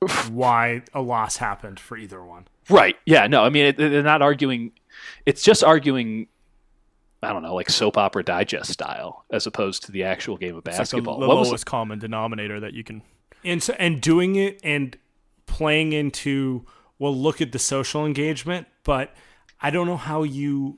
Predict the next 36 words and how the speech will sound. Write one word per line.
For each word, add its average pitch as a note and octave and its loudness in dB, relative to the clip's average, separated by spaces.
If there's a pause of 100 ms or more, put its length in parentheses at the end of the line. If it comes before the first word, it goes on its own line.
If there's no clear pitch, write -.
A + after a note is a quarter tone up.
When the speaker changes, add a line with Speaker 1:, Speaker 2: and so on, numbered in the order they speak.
(360)
Speaker 1:
can C#3+ -6
say C#3+ 0
they're C3 -2
not B2 -4
trending C3+ -6
negatively C#3+ -4
when C#3+ -4
no F3 -4
one F3+ -4
watches G3 -8
the F#3+ -8
games. F#3+ -8 (180)
Speaker 2:
Right. F#2+ 4
Speaker 1:
Like, - -20 (260)
the, F#3 -10 (100)
Speaker 2:
Well, D3+ 10
Speaker 1:
the D#3 8
Speaker 2:
that's F3+ 6
the E3+ 4
way D#3+ 10
Speaker 1:
ultimate D3 6
Speaker 2:
that - 8
Speaker 1:
numbers E3+ -4
are, D#3 -6 (360)
Speaker 2:
it'll E3 4
Speaker 1:
they E3 0
Speaker 2:
be, - 2
Speaker 1:
are F3 0
what F3 -6
they F3+ -6
are. E3 -4
Speaker 2:
it'll D3 4
be D3+ 6
interesting E3 0
to A#2+ 0
see A2+ -2